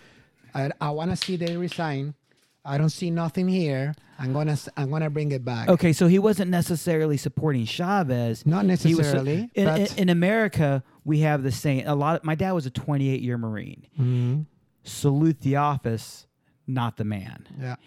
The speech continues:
Speaker 2: He doesn't always agree with who the president is. He doesn't have to respect the president. He has to respect the office of president.
Speaker 1: But, but I understand. I understand what you say.
Speaker 2: Is that a similar thing with Baduel?
Speaker 1: Si-, similar, similar. But, uh, you can see what he was, how he was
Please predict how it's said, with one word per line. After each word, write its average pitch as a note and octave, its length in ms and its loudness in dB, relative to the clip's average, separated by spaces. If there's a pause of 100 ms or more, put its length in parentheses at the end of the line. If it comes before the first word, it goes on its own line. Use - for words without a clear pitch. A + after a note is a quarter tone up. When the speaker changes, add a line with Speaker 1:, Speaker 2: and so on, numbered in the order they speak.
Speaker 2:
He D3+ 120 0
doesn't F3+ 260 2
always F3+ 240 4
agree D#3 220 0
with D3 200 2
who C3+ 100 2
the A2+ 60 -6
president D3 500 0
is. G#2 180 -10
He C#3 80 0
doesn't D3+ 160 0
have E3+ 120 0
to D#3+ 100 -2
respect D3+ 320 -2
the D3 60 -10
president. E3 420 0
He C#3+ 60 0
has C#3 100 -2
to C#3+ 80 0
respect C3 360 -2
the C3 160 -10
office A#2+ 340 -8
of A2 60 -14
president. F2+ 420 -14 (680)
Speaker 1:
But, F3+ 340 0 (140)
but F#3 100 2
I G#3+ 140 4
understand. F#3+ 520 2
I G#3 200 -2
understand G3 420 0
what F3 120 -2
you D#3+ 120 0
say. D#3+ 220 0
Speaker 2:
Is D3 80 4
that F#3+ 140 2
a F#3+ 40 0
similar F#3 320 4
thing F3+ 140 2
with D#3+ 100 2
Baduel? D3+ 360 2
Speaker 1:
Si-, A#3+ 320 2
similar, G3+ 520 2 (120)
similar. G3+ 600 0 (220)
But, F#3+ 240 0
uh, F#3 100 2
you G3 180 2
can G3 180 0
see G#3 420 -2
what F#3 220 -2
he G3 220 -6
was, F3 580 -4 (280)
how F#3+ 240 0
he G#3 140 0
was F3 160 -2